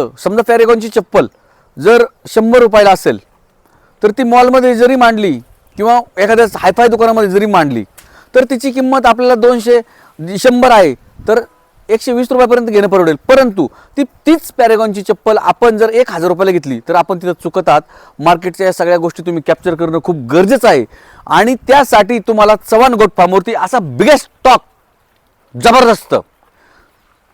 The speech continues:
असा स्टॉक महाराष्ट्रामध्ये कोणी दाखवायचा,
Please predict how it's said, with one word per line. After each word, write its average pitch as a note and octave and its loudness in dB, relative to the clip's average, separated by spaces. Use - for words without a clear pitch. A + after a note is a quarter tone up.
असा B3 0
स्टॉक A3+ 0
महाराष्ट्रामध्ये G3+ 0
कोणी A3 0
दाखवायचा, F3+ 0